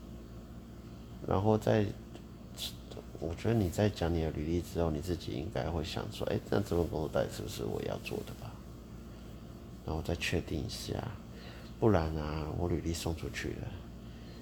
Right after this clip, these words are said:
结果呢，聘书也下来，你他妈的不来报到，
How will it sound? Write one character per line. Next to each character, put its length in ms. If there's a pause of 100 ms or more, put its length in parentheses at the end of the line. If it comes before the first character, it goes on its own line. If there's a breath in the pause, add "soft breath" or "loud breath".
(140 loud breath)
结 160
果 420
呢， 60 (600)
聘 220
书 200
也 80
下 200 (100)
来， 160 (880 loud breath)
你 140
他 180
妈 240
的 80
不 140
来 100
报 320
到， 260